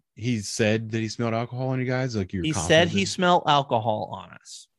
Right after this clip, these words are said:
Speaker 1: And he, but he didn't pull you out of the car at that time. He just said it, and then he went back to his cruiser?
Speaker 2: Yeah, he, he collected the information, said, "I smell alcohol on here," went back to his,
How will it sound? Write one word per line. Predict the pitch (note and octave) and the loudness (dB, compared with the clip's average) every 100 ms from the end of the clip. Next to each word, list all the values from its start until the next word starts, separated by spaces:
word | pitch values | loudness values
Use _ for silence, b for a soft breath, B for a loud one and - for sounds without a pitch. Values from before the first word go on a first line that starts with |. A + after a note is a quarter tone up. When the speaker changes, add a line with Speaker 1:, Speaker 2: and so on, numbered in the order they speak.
| - | 0
Speaker 1:
And | A2+ G2+ | 2 2
he, | G#2 | 2
but | G#2+ | 2
he | A#2 | 4
didn't | B2 G#2 | 2 0
pull | - B2 | -2 0
you | A2+ | 0
out | |
of | F#2+ | 0
the | F2 | -4
car | A#2 G#2 | -2 -2
at | F#2 | -2
that | E2+ | -6
time. | - F2+ E2+ | -6 -6 -4
He | F#2 | -4
just | F2 - | -4 -2
said | A2 F#2+ | 0 0
it, | |
and | E2+ | -2
then | |
he | F#2 | -2
went | F#2 E2 | -2 -2
back | F2+ | -4
to | - | -4
his | F2 | -8
cruiser? | - G2 G#2+ A#2 - _ _ | -6 -6 -6 -8 -14 _ _
Speaker 2:
Yeah, | - C3 | -2 0
he, | A2+ B2 - | 2 0 0
he | C3 | -4
collected | B2+ C#3+ D3 F3 | 0 2 2 2
the | D#3+ | 0
information, | D#3 D#3 D3 B2 B2+ | -2 -2 -2 -2 -6
said, | - A2 | -2 0
"I | B2+ | 0
smell | - D3+ C3+ | 2 2 4
alcohol | B2+ A#2+ A2+ A2 A2 | 4 2 0 0 0
on | G#2+ | 0
here," | G#2+ G#2+ | -4 -4
went | G#2 B2+ | -6 -4
back | B2+ B2 A#2+ | -2 -2 -2
to | A2+ | -6
his, | A2 | -8